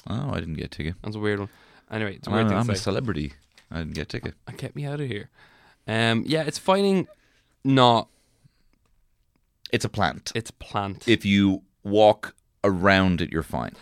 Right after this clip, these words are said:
Speaker 2: Yeah, so the largest plant.
Speaker 1: Large.
Speaker 2: Large. The largest plant that, uh, that is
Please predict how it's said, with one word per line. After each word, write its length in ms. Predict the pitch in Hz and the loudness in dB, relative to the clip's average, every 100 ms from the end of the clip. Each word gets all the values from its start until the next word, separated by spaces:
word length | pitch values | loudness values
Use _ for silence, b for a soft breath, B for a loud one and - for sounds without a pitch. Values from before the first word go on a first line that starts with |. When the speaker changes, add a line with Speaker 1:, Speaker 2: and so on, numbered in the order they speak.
| b b | b b
Speaker 2:
Yeah, 220 | 120 107 | 0 0
so 460 | - - 131 127 - - | -4 0 4 4 0 -4
the 120 | 127 | -8
largest 1080 | 117 123 123 135 151 170 170 147 - - - | -4 -4 0 0 0 -2 -2 -6 -8 -12 -20
plant. 340 | - 123 120 90 | -6 -2 0 4
Speaker 1:
Large. 680 | 92 92 90 92 87 - - - | 6 6 6 4 0 -10 -16 -12
Speaker 2:
Large. 540 | 120 120 117 117 113 - B B | 0 4 4 2 -4 -14 B B
The 140 | 123 | -2
largest 460 | 120 120 139 151 143 | 0 0 -2 -4 -10
plant 340 | - 123 110 - | -4 -4 -4 -4
that, 280 | 107 101 - | -2 -2 -6
uh, 400 | 107 104 104 104 - _ _ _ | -6 -4 -6 -8 -12 _ _ _
that 240 | 110 - | -10 -8
is 180 | 110 - | -10 -12